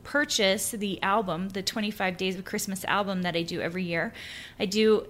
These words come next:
I do 'em similar every year, but usually with just, like, different fronts or maybe a different tab system.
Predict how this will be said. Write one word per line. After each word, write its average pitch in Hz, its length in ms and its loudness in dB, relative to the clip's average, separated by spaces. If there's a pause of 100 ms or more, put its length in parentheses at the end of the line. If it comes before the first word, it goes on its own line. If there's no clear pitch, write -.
(160)
I - 60 4
do 330 160 4
'em 294 140 0
similar 220 420 2
every 247 280 2
year, 247 220 6
but 214 140 2
usually 208 320 0
with 190 120 -2
just, - 180 -2
like, 190 240 -4
different 190 340 -4
fronts 180 560 -2
or 185 140 0
maybe 185 260 0
a 190 60 0
different 196 300 -6
tab 185 300 0
system. 269 600 -2